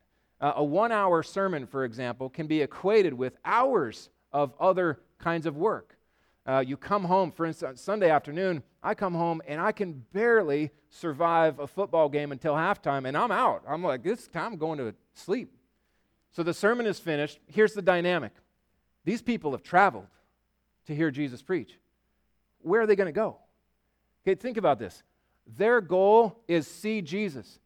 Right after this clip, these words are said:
hear Jesus. They're not thinking much about food. We'll see that coming soon. They're, they're not really thinking, "Well, what should we eat?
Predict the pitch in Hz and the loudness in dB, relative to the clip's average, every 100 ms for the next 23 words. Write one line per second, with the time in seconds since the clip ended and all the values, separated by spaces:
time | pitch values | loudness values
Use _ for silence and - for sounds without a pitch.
0 | _ _ - 220 202 156 214 190 120 - | _ _ 2 6 6 4 -6 -6 -10 -20
1 | - _ _ _ - 180 233 226 165 226 | -20 _ _ _ -2 0 2 0 0 -4
2 | 269 160 143 - 151 139 - 254 151 92 | -4 -2 -2 -2 2 2 0 -2 -2 -2
3 | 131 - 151 156 165 147 139 135 - 202 | -8 -4 0 2 2 -2 -8 -8 -6 -6
4 | 92 - _ _ 175 214 208 240 214 214 | -8 -16 _ _ -2 0 0 0 0 0
5 | 202 240 262 160 151 151 165 170 160 160 | 0 -4 -4 -4 -2 -2 -2 -2 -2 -2
6 | 233 - | -6 -8